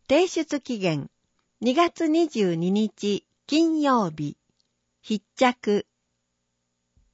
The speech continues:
提出先、問い合わせ、郵便番号、五一八の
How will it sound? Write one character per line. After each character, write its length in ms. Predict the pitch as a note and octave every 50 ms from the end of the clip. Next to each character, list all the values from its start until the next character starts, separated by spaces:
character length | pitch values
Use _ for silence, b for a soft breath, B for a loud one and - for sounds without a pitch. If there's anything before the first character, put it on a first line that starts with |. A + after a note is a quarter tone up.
| _ _ _ _ _ _ _ _ _ _ - -
提 180 | C#4+ E4+ F4+
出 340 | - - D4+ C#4+ - D4 C#4+
先、 580 | - - B3 A#3 _ _ - G#3+ G#3 G#3 - _ _ _ _ -
問 240 | A3+ B3 D#4+ D#4
い 60 | D4 D4
合 100 | C#4+ C4
わ 180 | C4 C4 C4
せ、 380 | - - - A3+ G#3 G3+ - _ _ _ _ _ _ _ _ _ _
郵 220 | - A3+ D4+ F4+ F4
便 280 | E4+ E4 E4 D#4+ D4+
番 300 | D4+ D4 C#4+ C4 B3 G#3
号、 340 | E3 F3 E3 D#3+ D3 C3 - _ _ _ _ _ _ _ - G3+
五 280 | G#3 C#4 E4+ F4+ F4+
一 280 | E4+ E4 _ - C4+ B3
八 360 | B3 A#3 G#3+ G3 - A3+ G#3
の 260 | G3 F3+ F3 F3+ -